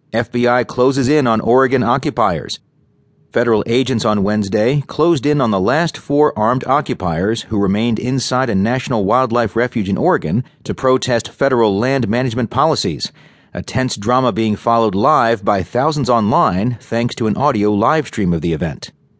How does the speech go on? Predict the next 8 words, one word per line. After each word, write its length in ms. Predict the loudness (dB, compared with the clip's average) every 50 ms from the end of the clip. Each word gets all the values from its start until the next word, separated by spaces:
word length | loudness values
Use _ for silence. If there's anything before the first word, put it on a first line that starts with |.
| _ _ _ _ _ _ _ _ _ _ _ _ _ -6
Meet 220 | -2 -2 -2 0 0
the 60 | 0
man 320 | 2 2 2 2 2 2 2
who 160 | 0 0 0
helps 340 | 2 2 0 0 -2 -4 -10
Trump 500 | -6 -2 0 2 2 2 0 -2 -6 -14 -20 _ _ -14 -8
be 200 | -4 -2 -2 -2
Trump. 440 | -2 -2 -2 -2 -2 -2 -6 -14